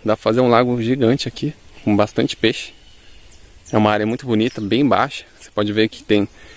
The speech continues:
bananeiras ao redor, tem, é muito úmido,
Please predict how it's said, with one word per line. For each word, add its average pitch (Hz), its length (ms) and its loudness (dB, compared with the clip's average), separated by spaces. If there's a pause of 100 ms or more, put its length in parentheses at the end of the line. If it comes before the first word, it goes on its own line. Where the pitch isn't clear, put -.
(320)
bananeiras 104 640 2
ao 98 120 0
redor, 107 300 2
tem, - 220 -4
é 101 120 -2
muito 113 280 0
úmido, 147 440 4